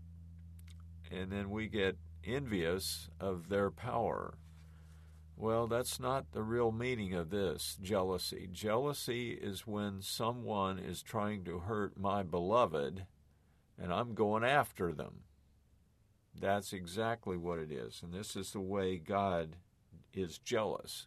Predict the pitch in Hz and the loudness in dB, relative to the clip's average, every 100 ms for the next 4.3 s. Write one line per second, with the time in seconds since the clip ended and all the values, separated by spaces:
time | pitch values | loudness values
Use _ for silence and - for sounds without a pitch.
0 | _ - 110 107 101 92 80 104 120 135 | _ -6 -2 -2 -2 -4 0 2 4 2
1 | - - 135 110 - - - - - - | -2 -4 -2 -2 -6 -12 -20 -20 -20 -20
2 | - - 104 - 127 127 107 - - 90 | -10 -4 -2 -2 -2 -2 -2 -6 -6 2
3 | 117 147 127 85 - - 107 107 107 113 | 6 6 6 4 0 -4 2 4 6 6
4 | 123 123 | 6 2